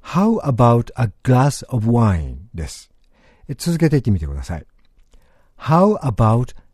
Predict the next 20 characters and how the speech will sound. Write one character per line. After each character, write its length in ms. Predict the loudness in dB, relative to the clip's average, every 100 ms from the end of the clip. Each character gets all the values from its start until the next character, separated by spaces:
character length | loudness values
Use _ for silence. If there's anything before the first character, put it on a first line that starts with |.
| -8
a 100 | -8
glass 520 | -2 0 0 -2 -6 -12
of 260 | -6 -2 0
wine? 400 | 2 0 -4 -10 -18 _ _ _ _ _ _ _ _ _ _ _ _ _ _ _ _ _ _ _ _ _ _ _ _ _ _ _ _ _ _ -12
Very 480 | -2 0 2 2
good. 260 | 0 -10 -20 _ _ -20 _ _ _ -8
え、 140 | -6
How 420 | -2 0 2 2 2
about 360 | 2 0 -4 -18 _
何 280 | 0 4 4
々 220 | 2 0
で、 280 | -2 -4 -6 -14 _ _ _
何 220 | 0 4 4
々 160 | 2 -2
は 80 |
ど 160 | -4 -2
う 40 |
で 80 | -2
す 80 | -2
か？ 200 | -8 -14